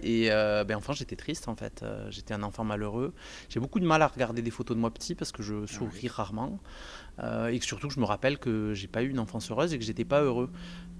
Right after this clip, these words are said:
Speaker 1: Euh, alors qu'au fond de moi, je, j'ai, j'ai toujours eu cette personnalité, euh, joviale, mais j'étais pas dans un cadre ni dans un contexte, euh, familial qui me permettait d'être heureux.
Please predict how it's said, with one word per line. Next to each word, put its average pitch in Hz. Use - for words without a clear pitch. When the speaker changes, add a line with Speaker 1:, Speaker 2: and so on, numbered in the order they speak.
Speaker 1:
Euh, -
alors 120
qu'au 117
fond 117
de 113
moi, 135
je, 101
j'ai, 98
j'ai 92
toujours 117
eu -
cette -
personnalité, 113
euh, 120
joviale, 120
mais 139
j'étais 110
pas 147
dans 110
un 101
cadre 139
ni 113
dans 117
un 113
contexte, 113
euh, 76
familial 110
qui -
me 107
permettait 107
d'être 113
heureux. 113